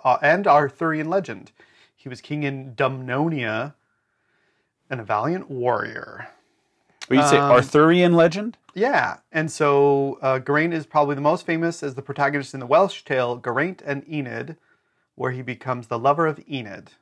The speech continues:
Speaker 1: And,
Speaker 2: Huh.
Speaker 1: uh, yeah, Alfred Tennyson's work, uh, The Marriage of Saint, of, of Geraint and Enid, uh, and his Idylls of the King.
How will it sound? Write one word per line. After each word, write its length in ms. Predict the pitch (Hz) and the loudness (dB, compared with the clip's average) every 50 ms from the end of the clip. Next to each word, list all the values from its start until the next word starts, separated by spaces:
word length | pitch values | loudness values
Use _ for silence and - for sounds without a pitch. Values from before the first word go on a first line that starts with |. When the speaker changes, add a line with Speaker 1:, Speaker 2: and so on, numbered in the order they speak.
| _ _ _ _ _ _ _ _ _ _ _ _ _ _ _ _ _ _ _ _ _ _ _ _ _ _ _ _ _ _ _ - | _ _ _ _ _ _ _ _ _ _ _ _ _ _ _ _ _ _ _ _ _ _ _ _ _ _ _ _ _ _ _ -10
Speaker 1:
And, 600 | 151 156 156 156 156 156 - 165 160 151 156 - - _ _ | -8 -6 -6 -4 -2 -2 -2 -2 -4 -8 -14 -16 -20 _ _
Speaker 2:
Huh. 60 | - | 2
Speaker 1:
uh, 140 | 147 147 147 | 4 4 4
yeah, 300 | 143 156 196 180 123 - - | 4 2 2 0 0 0 0
Alfred 540 | 127 131 139 135 - 147 143 123 120 - - _ - - | 0 0 0 0 -2 -4 -4 -4 -8 -16 -20 _ -20 -20
Tennyson's 540 | - - 170 160 156 156 - 151 147 - - | -10 -8 -6 -6 -6 -8 -12 -14 -16 -16 -12
work, 480 | 147 143 143 147 147 139 139 - - _ _ - | -6 -2 0 2 2 0 -2 -6 -18 _ _ -10
uh, 480 | 139 127 123 123 123 123 123 123 120 120 | -8 -6 -4 -4 -4 -4 -6 -6 -8 -8
The 120 | 113 127 | -10 -6
Marriage 280 | 131 135 135 139 135 131 | -2 2 2 2 2 0
of 120 | 127 117 | -6 -12
Saint, 340 | - - - 143 139 131 - _ _ _ _ _ _ _ _ _ - | -12 -8 -6 -6 -6 -6 -8 _ _ _ _ _ _ _ _ _ -2
of, 220 | 139 131 120 107 | -2 -2 -2 -2
of 180 | 139 135 123 120 | -4 -6 -4 -4
Geraint 380 | 139 127 135 143 143 135 - - | -2 0 0 0 -2 -4 -6 -8
and 360 | 143 127 123 123 123 117 - _ _ | -8 -8 -8 -8 -12 -16 -18 _ _
Enid, 380 | 147 143 143 160 175 180 175 _ _ _ _ _ _ _ _ _ _ _ _ _ _ | -10 -8 -6 -6 -8 -8 -12 _ _ _ _ _ _ _ _ _ _ _ _ _ _
uh, 640 | 139 123 117 113 113 113 113 113 110 110 110 113 110 113 131 147 _ _ _ _ _ _ _ _ _ _ _ _ _ _ _ _ _ _ _ _ | -8 -6 -4 -4 -4 -4 -6 -6 -6 -6 -6 -8 -10 -12 -18 -20 _ _ _ _ _ _ _ _ _ _ _ _ _ _ _ _ _ _ _ _
and 160 | 131 123 117 | -20 -18 -18
his 180 | 123 127 117 - - | -18 -18 -18 -4 0
Idylls 460 | 131 131 139 139 139 135 135 123 - | 0 2 2 2 2 2 0 -2 -6
of 220 | 127 113 113 120 120 | -12 -16 -18 -12 -12
the 80 | 131 | -12
King. 560 | - - - - 151 156 170 180 190 208 214 | -12 -10 -8 -6 -6 -4 -4 -6 -6 -8 -10